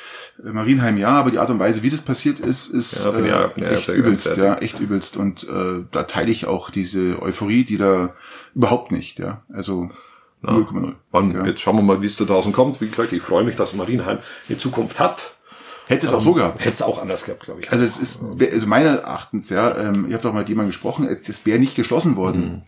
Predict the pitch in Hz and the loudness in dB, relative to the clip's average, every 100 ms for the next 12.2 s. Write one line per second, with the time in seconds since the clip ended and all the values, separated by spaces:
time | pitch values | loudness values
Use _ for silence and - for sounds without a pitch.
0 | _ - - - - 92 95 117 - 120 | _ -20 -20 -20 -14 -8 0 0 2 0
1 | 123 117 104 160 156 156 160 127 123 165 | 2 0 0 0 2 2 2 2 4 2
2 | 160 127 110 175 - 131 139 135 123 - | 2 0 2 0 0 -2 -2 -2 -4 -4
3 | 135 127 135 117 - 123 147 131 - 143 | -4 -4 -4 -6 -4 -2 -2 -2 2 2
4 | 135 123 165 131 104 151 156 - - - | 2 4 4 4 4 2 2 -12 -14 -6
5 | 90 95 120 139 - 110 127 - 104 101 | -2 0 0 -2 -4 2 2 0 -2 0
6 | 131 110 - - 117 - 139 170 143 90 | 2 0 -2 -2 -2 -2 0 2 2 0
7 | 95 85 58 65 62 90 117 95 76 - | -2 -4 -4 -6 -6 -6 -6 -6 -8 -10
8 | - - - 151 117 - 262 - - - | -6 -4 -2 -2 -4 -2 -2 -2 -6 -10
9 | - - - - - - - _ - - | -10 -16 -20 -20 -20 -20 -20 _ -12 -10
10 | - 113 110 127 117 107 104 98 95 90 | -2 2 4 4 2 0 0 0 -2 -4
11 | 90 87 85 87 117 143 120 110 104 - | -8 -8 -10 -4 -2 0 0 2 0 0
12 | 117 | -2